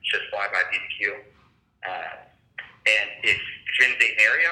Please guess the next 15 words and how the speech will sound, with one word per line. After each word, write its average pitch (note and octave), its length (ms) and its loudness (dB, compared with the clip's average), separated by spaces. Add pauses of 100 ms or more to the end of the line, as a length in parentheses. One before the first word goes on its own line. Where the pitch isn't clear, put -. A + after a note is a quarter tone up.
(100)
our G#2+ 120 -4
restaurant G#2+ 540 -6
opens, G#2+ 400 -12 (160)
uh, G2 240 -6
in G2 80 -10
November A2+ 760 -2
at - 280 0
Fairfield G#2+ 260 2
Commons G2 380 -8
Mall, F#2+ 500 -8 (320)
um, F2+ 240 -4 (140)
so G#2 80 -6
that'll G2 260 2
be - 160 -12
pretty G#2+ 160 4